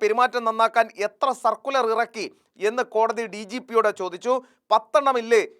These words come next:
എന്ന് കോടതി തന്നെ തുടർന്നും ചോദ്യം ചോദിക്കുകയുണ്ടായി. ഈ സർക്കുലറിൽ നിന്നും നിങ്ങളുടെ ഉദ്യോഗസ്ഥർ എന്താണ് മനസ്സിലാക്കിയതെന്ന് ഡി ജി പിയോട് കോടതി ചോദിച്ചു.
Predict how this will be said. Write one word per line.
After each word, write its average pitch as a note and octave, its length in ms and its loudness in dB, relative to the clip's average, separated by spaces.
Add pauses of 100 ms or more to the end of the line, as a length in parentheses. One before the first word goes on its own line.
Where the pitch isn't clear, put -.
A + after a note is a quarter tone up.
എന്ന് A#3 200 -4
കോടതി B3 520 0
തന്നെ A3+ 260 0 (260)
തുടർന്നും B3+ 460 2
ചോദ്യം G#3 280 -4
ചോദിക്കുകയുണ്ടായി. F#3+ 680 0
ഈ B3 120 -8
സർക്കുലറിൽ C#4+ 640 0
നിന്നും C4+ 300 -4
നിങ്ങളുടെ C4 400 2
ഉദ്യോഗസ്ഥർ A#3 680 0 (400)
എന്താണ് C#4+ 400 4
മനസ്സിലാക്കിയതെന്ന് A#3+ 840 -2
ഡി G#3 200 -8
ജി G#3 140 -12
പിയോട് G#3+ 420 4 (220)
കോടതി G#3+ 280 0
ചോദിച്ചു. G3+ 520 -2